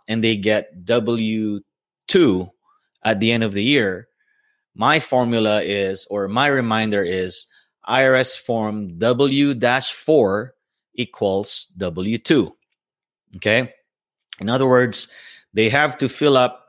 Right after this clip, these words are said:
I R S Form W dash four in order for them to get W two at the end of the year. Just remember the even numbers, four and two, okay? The other one is nine nine. This is even numbers, four and two, okay?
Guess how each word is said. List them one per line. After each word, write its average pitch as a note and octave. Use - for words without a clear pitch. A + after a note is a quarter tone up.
I B2+
R C#3
S C#3
Form B2
W B2
dash C#3
four G#2+
in G2+
order G2+
for G#2
them G2
to G2+
get F#2
W A2
two F#2+
at F2+
the F2
end F2+
of F2+
the A2+
year. C3
Just A#2
remember A#2+
the G#2+
even C3+
numbers, D#3
four G#2+
and A#2
two, C3+
okay? A#2+
The G2+
other A#2+
one A#2+
is F#2+
nine A#2+
nine. C#3+
This G2
is G#2+
even A#2+
numbers, A#2
four G#2+
and G2
two, F2+
okay? G#2+